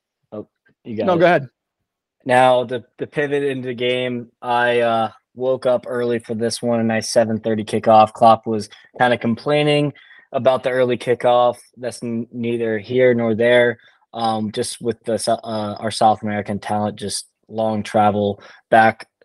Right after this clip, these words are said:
Speaker 1: to England. And our record, uh, at the Molineux and on, uh, early kickoffs is pretty abysmal. I was actually,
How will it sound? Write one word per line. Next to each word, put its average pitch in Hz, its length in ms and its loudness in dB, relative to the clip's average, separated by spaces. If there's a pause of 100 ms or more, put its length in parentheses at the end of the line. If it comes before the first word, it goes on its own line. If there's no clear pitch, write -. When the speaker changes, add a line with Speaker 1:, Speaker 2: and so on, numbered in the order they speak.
Speaker 1:
to 101 580 -6
England. 135 520 0 (380)
And 127 520 0 (100)
our 131 160 0
record, 156 580 -2 (640)
uh, 117 300 -6
at 117 160 -12
the 113 80 -8
Molineux 113 640 -2
and 127 580 -2 (220)
on, 113 420 -2
uh, 107 340 -4
early 113 260 2
kickoffs 107 520 0
is 101 80 -12
pretty 131 280 0
abysmal. 110 600 0
I 127 100 0
was 127 140 4
actually, 151 580 0